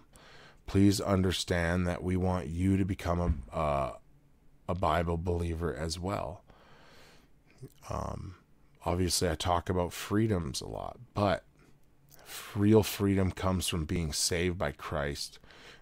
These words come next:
and knowing that I am not, I do not have to be burdened by the weight of my sin anymore. I am now free to put that sin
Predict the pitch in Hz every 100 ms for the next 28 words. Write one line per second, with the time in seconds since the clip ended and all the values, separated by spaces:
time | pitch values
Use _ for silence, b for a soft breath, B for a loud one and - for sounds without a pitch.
0 | B 73 80 87 90 95 87 76 80 80
1 | 78 65 - 80 80 76 90 90 85 73
2 | 87 - 87 76 - 85 90 92 - -
3 | 58 58 62 76 80 92 - 87 73 53
4 | - - 85 78 80 76 69 62 50 76
5 | - B B B B B 78 82 85 82
6 | 76 - - 98 101 104 95 - 104 92
7 | - 98 - - - 82 78